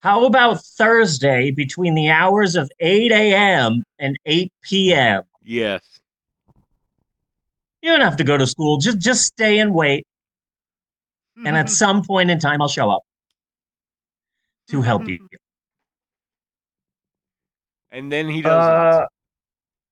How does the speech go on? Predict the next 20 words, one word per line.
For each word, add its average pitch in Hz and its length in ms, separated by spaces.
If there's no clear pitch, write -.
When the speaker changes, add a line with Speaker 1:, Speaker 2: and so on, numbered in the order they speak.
Speaker 1:
and, 196 300
and 202 240
this, 294 260
this 269 300
one 302 160
isn't 262 240
a 208 80
joke, 165 320
but 165 120
I, 160 200
I 170 100
just 214 260
wanted 196 400
to, 165 180
uh, 131 280
to, 123 260
to 127 100
mention 120 380
it. 104 120
Um, 160 320